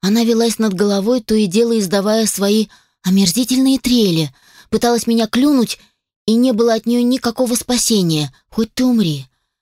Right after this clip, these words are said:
Я даже пыталась как бы обернуться в другую ипостась, но почему-то не могла.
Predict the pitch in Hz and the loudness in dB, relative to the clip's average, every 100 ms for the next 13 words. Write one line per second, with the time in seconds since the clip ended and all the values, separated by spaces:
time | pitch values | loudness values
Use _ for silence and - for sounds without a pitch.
0 | _ 202 208 220 214 - _ _ 220 233 | _ -4 0 0 -2 -4 _ _ -4 0
1 | 233 - 220 190 190 _ - 190 233 233 | -2 -2 0 0 -2 _ -2 0 2 2
2 | 240 208 - 165 208 185 233 226 240 240 | 0 0 -4 -4 -2 0 0 0 -2 -2
3 | - 233 - - _ _ - 196 226 220 | 0 0 -2 -12 _ _ -4 -2 -2 -4
4 | 214 - 214 226 226 220 208 208 180 151 | -2 0 0 0 0 2 2 0 -2 -6
5 | 139 135 | -6 -10